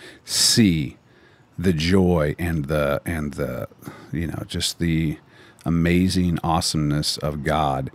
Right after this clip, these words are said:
that, that is something that you will experience through really, really pressing in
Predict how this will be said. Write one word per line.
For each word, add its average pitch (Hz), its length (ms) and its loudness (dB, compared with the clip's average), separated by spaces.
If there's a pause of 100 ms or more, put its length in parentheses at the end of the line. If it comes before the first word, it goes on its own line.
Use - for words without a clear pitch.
(520)
that, 87 420 0 (220)
that 90 320 -2 (180)
is 87 260 0
something 95 600 2
that 76 60 2
you 85 120 0
will 85 100 2
experience - 840 0
through 76 180 -2 (180)
really, 98 380 4
really 82 300 2
pressing - 560 0
in 82 260 0